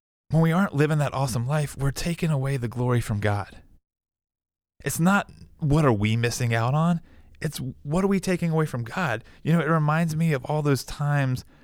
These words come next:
that back in the Old Testament when God said he was gonna destroy the Israelites and Moses would be like, "Wait a minute, God, like, wait, wait, wait. Just remember how it's gonna make you look."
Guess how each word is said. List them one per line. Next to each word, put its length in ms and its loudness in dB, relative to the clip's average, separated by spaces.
that 140 -2
back 220 -4
in 80 0
the 60 -2
Old 160 0
Testament 360 -2
when 200 -4
God 260 -4
said 140 -2
he 100 0
was 120 0
gonna 180 0
destroy 380 2
the 180 -2
Israelites 500 0
and 160 -4
Moses 320 0
would 100 -2
be 60 -2
like, 200 -2
"Wait 220 4
a 40 2
minute, 180 2
God, 300 0
like, 280 -2
wait, 260 -2
wait, 180 2
wait. 240 0
Just 280 -4
remember 600 2
how 220 -2
it's 120 -2
gonna 200 2
make 240 -2
you 120 2
look." 420 -6